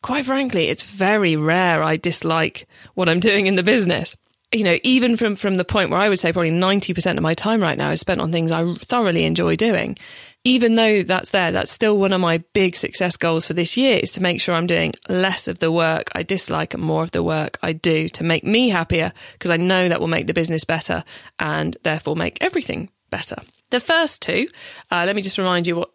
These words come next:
what those are. Uh, they were to run two virtual summits and to rewrite and launch e-commerce marketing. Um, they're a lot easier to add into the budget. I know what the costs are for them. I know how much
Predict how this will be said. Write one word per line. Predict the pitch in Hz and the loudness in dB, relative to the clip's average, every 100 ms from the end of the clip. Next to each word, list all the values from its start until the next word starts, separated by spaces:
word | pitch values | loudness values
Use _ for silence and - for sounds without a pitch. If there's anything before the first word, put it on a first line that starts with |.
| - | -6
what | 180 - - | -6 -4 0
those | 208 208 170 | 2 2 2
are. | 117 120 240 - - - - | 0 0 -2 -4 -14 -18 -6
Uh, | - 185 | -2 0
they | 175 202 | 2 2
were | 190 185 190 | 2 2 0
to | - 202 | -2 -2
run | 190 233 226 | 0 2 0
two | - 277 277 | 2 2 2
virtual | 220 - 175 | 0 0 -4
summits | 175 170 170 - - | -2 -2 -2 -2 -4
and | 165 | -4
to | - | -2
rewrite | 175 202 190 160 160 - | -2 0 0 0 -2 -4
and | - 165 | -6 -4
launch | 165 165 - | -2 -2 -4
e-commerce | - 170 - 151 160 - - - - - | -6 -4 -4 -4 -4 -4 -8 -18 -14 -2
marketing. | 180 180 175 - 175 262 - - - - - - | 0 0 -2 -2 -2 -2 -6 -18 -18 -18 -16 -4
Um, | 214 214 - _ _ _ | -2 0 -4 _ _ _
they're | 220 262 285 | 0 2 2
a | - | 0
lot | 226 226 | 0 0
easier | 208 208 180 | 0 2 2
to | 170 | 2
add | 170 | 0
into | 160 170 | 0 -2
the | 170 | -2
budget. | 160 151 131 - _ _ - | -2 -2 -6 -10 _ _ -2
I | 233 | 2
know | 254 254 254 | 4 4 4
what | 233 - | 2 0
the | 220 | -4
costs | - 196 - 170 | -2 -2 -2 -4
are | 165 | -4
for | 175 - 165 | -6 -6 -4
them. | 185 | -2
I | |
know | 190 202 | 0 0
how | 202 214 | 0 0
much | 208 202 - | 0 -2 -4